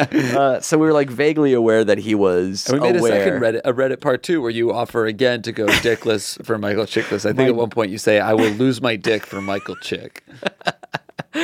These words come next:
Speaker 2: Right. So we hammer it home because it's funny when things rhyme to us.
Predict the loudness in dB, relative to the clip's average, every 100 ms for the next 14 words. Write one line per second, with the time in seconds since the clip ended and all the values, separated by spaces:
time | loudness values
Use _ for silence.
0 | -2 -2 -2 -4 -4 -2 0 -2 -4 -4
1 | -2 0 0 2 0 2 0 0 -2 -2
2 | -4 0 0 -2 -6 -2 0 0 -2 -4
3 | -2 -4 -2 0 0 0 -2 -2 0 -2
4 | -4